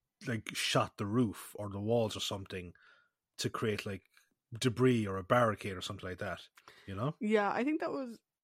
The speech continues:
Speaker 2: I think, A, that's a limit
Speaker 1: The
Speaker 2: of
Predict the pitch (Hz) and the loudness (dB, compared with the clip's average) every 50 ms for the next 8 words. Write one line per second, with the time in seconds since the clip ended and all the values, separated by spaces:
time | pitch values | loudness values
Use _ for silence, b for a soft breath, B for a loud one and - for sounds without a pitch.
0 | _ _ _ _ _ _ - - - _ _ - - - 214 247 254 247 - _ | _ _ _ _ _ _ -20 -20 -20 _ _ -4 0 2 2 2 2 0 -4 _
1 | _ _ _ - 208 233 254 277 285 285 254 - - 214 220 - - 214 208 202 | _ _ _ 2 4 4 4 4 2 0 -2 0 0 0 0 2 4 4 4 6
2 | 190 196 196 202 202 - - - 185 180 180 - | 4 4 4 4 4 4 2 2 0 0 -2 -6